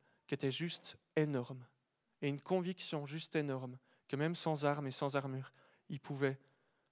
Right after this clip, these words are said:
battre Goliath. Il avait un feu puissant, une flamme puissante, des braises puissantes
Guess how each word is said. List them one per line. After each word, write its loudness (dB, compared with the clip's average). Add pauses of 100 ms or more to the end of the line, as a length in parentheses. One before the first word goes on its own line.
(180)
battre 2 (460)
Goliath. 4 (600)
Il 4
avait 6
un 4
feu 6
puissant, -2 (300)
une 2
flamme 4
puissante, -2 (360)
des 8
braises 10 (120)
puissantes 4